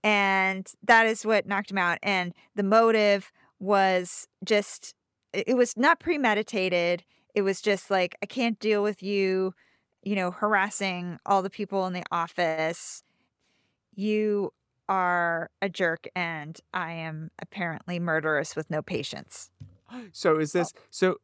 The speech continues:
Speaker 2: is Vince in this, in this, in this setup that you have given us here, is Vince Michael Scott, or is Vince White, or is Vince Jim? And then just everybody just gets sick of, like,
Speaker 1: I think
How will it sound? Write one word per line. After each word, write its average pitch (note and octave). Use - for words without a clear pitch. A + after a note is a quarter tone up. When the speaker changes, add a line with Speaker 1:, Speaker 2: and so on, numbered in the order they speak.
Speaker 2:
is C#3+
Vince F3+
in C#3
this, D3+
in C#3
this, -
in C3+
this C#3
setup -
that -
you A2+
have A2
given G#2
us F#2
here, G2+
is A#2
Vince C3+
Michael B2
Scott, C3
or A#2
is G#2+
Vince G#2+
White, G2+
or G2
is F#2
Vince G2
Jim? F#2+
And F#2+
then F2+
just E2+
everybody F2+
just E2
gets -
sick -
of, E2
like, -
Speaker 1:
I D#4+
think C4